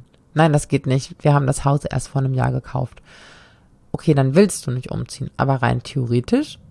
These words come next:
könntet ihr das Haus auch wieder verkaufen und woanders hinziehen. Ah, ja, stimmt. Und ganz oft erlebe ich das auch, ähm, ja, in,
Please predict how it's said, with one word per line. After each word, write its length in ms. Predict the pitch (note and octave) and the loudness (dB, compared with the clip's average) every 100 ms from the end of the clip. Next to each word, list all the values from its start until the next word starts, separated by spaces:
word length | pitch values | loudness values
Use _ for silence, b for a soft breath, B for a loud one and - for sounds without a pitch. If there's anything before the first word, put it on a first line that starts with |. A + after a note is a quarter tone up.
| - - - | -20 -20 -4
könntet 480 | - D3+ F3+ F3 - | 0 2 0 -4 -4
ihr 480 | E3 E3 E3 E3 E3 - - - - - - - _ - - | 0 2 2 0 -2 -12 -20 -20 -20 -20 -20 -20 _ -20 -2
das 180 | D3 - | -2 4
Haus 160 | C#3+ | 2
auch 120 | D3+ - | 2 0
wieder 120 | D3 | 0
verkaufen 520 | - C#3+ - C3 D3 | 0 -2 -2 -4 -4
und 200 | C3+ B2+ | -8 -4
woanders 340 | - C3+ B2 | -4 -2 -4
hinziehen. 320 | C3 B2 B2+ C#3 - | -6 -10 -10 -14 -2
Ah, 240 | D3 C3 A2 - | 0 0 -4 -14
ja, 300 | - A#2+ G#2+ - | -6 -6 -6 -10
stimmt. 520 | - - A#3+ C#3 - b b b b b b b b b - | -10 0 0 0 -6 b b b b b b b b b -2
Und 80 | |
ganz 200 | C#3+ A3 | 2 4
oft 140 | A3+ E3+ | 4 4
erlebe 280 | E3 F#3 F3 | 6 6 4
ich 60 | |
das 200 | - D3+ | 2 2
auch, 320 | - C#3 C#3+ - | 4 4 4 4
ähm, 480 | D3 C#3 C#3 C3+ D3 - _ - _ _ _ _ - | 4 4 4 2 -2 -10 _ -20 _ _ _ _ 2
ja, 160 | D3+ | 6
in, 240 | D3+ D3 | 6 4